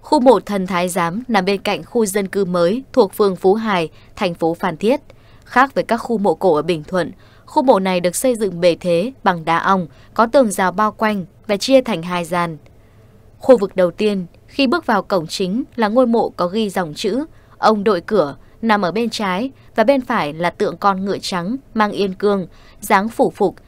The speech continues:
đắp bằng xi măng rất tinh xảo. Đầu tượng ngựa quay vào ngôi mộ chính nằm ở phía sau, được ngăn cách bởi cổng tam quan.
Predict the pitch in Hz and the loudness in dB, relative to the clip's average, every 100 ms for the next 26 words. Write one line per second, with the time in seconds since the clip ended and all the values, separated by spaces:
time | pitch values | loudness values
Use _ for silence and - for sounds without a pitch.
0 | - 214 311 - 190 175 226 208 196 185 | -4 2 2 0 -4 -4 -4 -2 -2 -4
1 | 175 254 226 180 - 185 135 - - - | -4 -2 -2 -4 -2 -2 -2 -6 -20 -20
2 | - - - - - 202 208 180 220 175 | -20 -20 -20 -20 -12 4 4 6 2 0
3 | 190 196 - - 202 190 175 196 190 185 | 0 0 0 0 0 0 -2 0 2 0
4 | 160 190 180 254 - 226 202 170 196 180 | -2 -4 -4 -4 -4 -2 0 0 0 -2
5 | - 220 208 185 - - 208 202 196 214 | -2 -2 -2 -4 -12 -2 2 2 2 -4
6 | 202 302 - 220 170 196 151 135 180 170 | -4 -8 -4 -2 -2 -2 -4 -4 -6 -2
7 | 180 180 | -2 -2